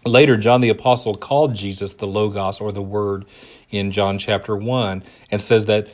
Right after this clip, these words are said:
through Jesus, God created the world. So Jesus is the, the creative power of God. And I just wonder if Jesus ever sat outside the synagogue hearing Philo teach about a concept,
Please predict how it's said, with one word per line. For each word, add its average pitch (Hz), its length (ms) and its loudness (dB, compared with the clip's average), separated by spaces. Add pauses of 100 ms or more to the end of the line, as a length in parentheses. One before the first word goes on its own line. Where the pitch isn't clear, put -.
(140)
through 127 320 2
Jesus, 104 720 -4 (300)
God 101 300 2
created 98 360 -2
the 104 80 -2
world. 104 260 -2
So - 120 -12
Jesus 117 520 -2
is 104 200 -6
the, 104 200 -6 (200)
the 101 80 -8
creative 117 640 0
power 104 540 -2 (320)
of 110 200 0
God. 113 520 0 (880)
And 117 160 0
I 151 180 0
just 170 160 2
wonder 143 380 4
if 104 100 0
Jesus 123 340 0
ever 139 220 4
sat 139 300 4
outside 120 420 4
the 101 80 -8
synagogue 101 640 -2
hearing 143 400 -2
Philo 107 380 2
teach 147 360 -6
about 101 220 -2
a 101 60 -4
concept, 151 880 -4